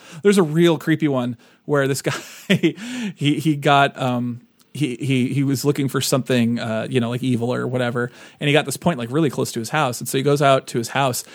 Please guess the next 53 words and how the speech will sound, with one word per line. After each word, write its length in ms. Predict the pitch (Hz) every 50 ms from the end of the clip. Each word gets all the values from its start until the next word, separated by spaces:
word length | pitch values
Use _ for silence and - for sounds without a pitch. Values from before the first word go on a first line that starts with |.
| - - -
and 100 | 151 151
there's 140 | 165 156 -
just 160 | 180 165 -
this, 160 | 180 - -
like, 100 | 151 127 -
rusting 520 | 123 123 123 - - - - 139 127 120
car 540 | - - - 113 113 120 135 156 180 185 - - - _ _ -
in 140 | - 143 139
the 60 | 131
forest 560 | - - - 120 113 127 139 151 - - -
out 200 | 127 120 120 -
by 160 | - 120 117
his 140 | 120 117 -
house, 420 | - 117 113 120 139 165 - -
and 100 | - 120
he's 140 | 120 120 -
like, 100 | 123 120
"How 160 | - - 202
the 80 | 262 269
hell 220 | - - 120 127
did 80 | 135 165
this 80 | 190 -
car 240 | - - 320 349
get 100 | 254 147
out 100 | 131 131
here?" 140 | 127 127 127
And 140 | - 143 151
it 80 | 165 175
had, 160 | 196 220 226
it 100 | 202 175 -
obviously 500 | - 147 147 156 160 160 180 170 - 185
had 100 | 160 135
been 100 | 127 139
there 100 | 151 175
forever 320 | 170 - 196 202 202 220
'cause, 180 | 214 - 147 131
like, 140 | 131 123 117
trees 300 | - - 139 143 160 165
had 80 | 180
grown 180 | 175 180 170 170
up 100 | 170 170
around 300 | 180 170 170 170 185 196
it, 180 | 214 220 220 - - - - - - _ _
you 100 | - 180
know? 300 | 175 180 196 214 220 220 - _ - _ _ _
So 260 | - - 185 165 160
it 40 | 160
was, 100 | 165 156
like, 120 | 170 156
a 60 | 151
seventies 460 | 131 - 156 127 127 139 151 165 170 -
car. 420 | - 185 175 180 190 202 214 202 _ _ _ _ _ _ _ _ _ _ _ _ - - -
Um, 380 | 160 151 147 139 131 127 120